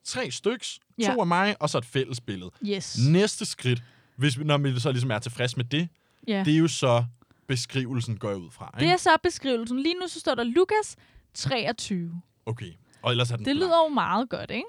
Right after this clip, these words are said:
Speaker 1: Men der skal vi så have lagt noget ind.
Speaker 2: Ja.
Speaker 1: Hvad synes du, fordi, må jeg spørge en ting, jeg har lagt mærke til på Tinder,
Speaker 2: Ja.
Speaker 1: og som jeg også selv har fået at vide, er sådan lidt et, et trick, som måske er lidt nemt, men det virker, det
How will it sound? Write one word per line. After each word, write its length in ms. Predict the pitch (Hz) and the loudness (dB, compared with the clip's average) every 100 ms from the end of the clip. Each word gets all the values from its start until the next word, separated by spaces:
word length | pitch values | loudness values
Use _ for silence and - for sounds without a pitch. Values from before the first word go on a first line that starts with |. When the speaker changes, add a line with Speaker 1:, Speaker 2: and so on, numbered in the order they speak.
| - | -8
Speaker 1:
Men 120 | 113 117 | -4 0
der 100 | 143 | 0
skal 160 | 165 | -2
vi 60 | 139 | 0
så 140 | 127 | 2
have 120 | 127 | 2
lagt 200 | 117 104 | 2 0
noget 260 | 107 101 101 - | -4 -4 -6 -8
ind. 140 | 95 - _ _ _ - | -16 -18 _ _ _ -2
Speaker 2:
Ja. 240 | 220 240 - | 2 2 -2
Speaker 1:
Hvad 280 | - 110 151 | -4 2 2
synes 280 | 160 175 123 | 2 0 0
du, 100 | 139 | 0
fordi, 260 | 120 135 123 120 135 | 2 2 0 -2 -2
må 100 | 135 | 2
jeg 120 | 151 160 | 2 2
spørge 180 | 151 139 | 0 0
en 180 | 196 180 | -2 -2
ting, 240 | - 127 | -2 0
jeg 100 | 120 | 0
har 80 | 123 | 0
lagt 200 | 107 95 | -4 -4
mærke 220 | 98 95 | -8 -8
til 120 | - | -12
på 80 | 92 | -14
Tinder, 340 | - 131 139 147 180 | -2 0 2 0 2
Speaker 2:
Ja. 100 | 320 - - | 2 2 -4
Speaker 1:
og 100 | 113 | 0
som 100 | 120 | 2
jeg 80 | |
også 120 | 113 - | 2 2
selv 160 | 127 | 0
har 100 | 117 | 0
fået 240 | 117 110 95 | -4 -2 -2
at 80 | 98 | 0
vide, 460 | 123 127 135 160 - | 2 4 2 0 -2
er 100 | 117 | -4
sådan 200 | 120 127 | -2 0
lidt 200 | 110 123 120 | 0 0 0
et, 140 | 95 _ _ _ _ | -6 _ _ _ _
et 160 | 123 120 | -6 -4
trick, 300 | - 151 143 | -4 -4 -2
som 120 | 135 | -4
måske 220 | 120 135 | -2 -2
er 60 | 113 | -2
lidt 160 | 110 | 0
nemt, 240 | 123 165 - | 2 2 2
men 120 | 123 | 2
det 120 | 113 | 2
virker, 300 | 117 147 165 175 _ _ _ _ 139 | 2 2 0 -4 _ _ _ _ -2
det 160 | 143 | -2